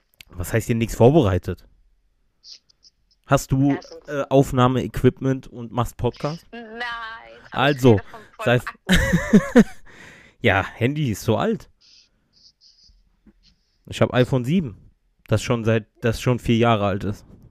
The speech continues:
Speaker 2: Okay, das hatte ich bis vor einem halben Jahr auch noch. Und ich wollt's auch eigentlich gar nicht abgeben.
Speaker 1: <laughs> Ja, und jetzt hast du bestimmt iPhone dreihundert X.
Speaker 2: Nein.
Speaker 1: Sondern?
Speaker 2: Emma, ich hab, nein.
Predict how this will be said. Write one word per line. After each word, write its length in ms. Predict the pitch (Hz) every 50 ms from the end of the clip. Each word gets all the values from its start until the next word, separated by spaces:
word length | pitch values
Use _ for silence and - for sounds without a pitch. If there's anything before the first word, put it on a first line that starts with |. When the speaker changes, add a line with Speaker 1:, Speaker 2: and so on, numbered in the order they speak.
| _ _ _ _ _ _
Speaker 2:
Okay, 300 | - - - - 107 -
das 160 | - - -
hatte 140 | 214 196 -
ich 160 | - - -
bis 200 | - 220 208 - _
vor 180 | 220 208 196
einem 260 | 196 196 202 202 196
halben 340 | - 190 180 196 - _ 233
Jahr 260 | 220 220 202 175 180
auch 120 | 208 226 - _
noch. 240 | 196 180 180 180 180 - _ _ _ _ _
Und 120 | - 196 202
ich 100 | - -
wollt's 220 | 196 190 - -
auch 140 | - 220 -
eigentlich 340 | - - - 208 226 - -
gar 140 | 226 220
nicht 180 | 220 220 - -
abgeben. 440 | - 113 - - 185 156 - 170 143 -
Speaker 1:
<laughs> 60 | - - - - - - _ _ _ _ _ _ _ _ _ _
Ja, 100 | - 104
und 80 | 98 95
jetzt 140 | 92 90 -
hast 160 | 113 110 -
du 40 | 127
bestimmt 300 | 120 - - 147 147 -
iPhone 520 | - 127 135 - - 147 139 139 135 117 -
dreihundert 520 | - 120 127 135 135 139 139 135 135 -
X. 200 | 104 139 143 - - _ _ _ _ _ - _ _ _ _ _ _ _ _ _ _
Speaker 2:
Nein. 640 | - - 190 185 185 190 190 196 202 202 208 214 226 _ _ _ _ _ _ _ _ -
Speaker 1:
Sondern? 400 | - - 113 123 131 135 131 - - _ _ _ -
Speaker 2:
Emma, 200 | - 202 196 185 - - _ _ _
ich 160 | - 214 -
hab, 120 | - 208 - - - _ _ _ _ _
nein. 320 | - 190 175 180 180 185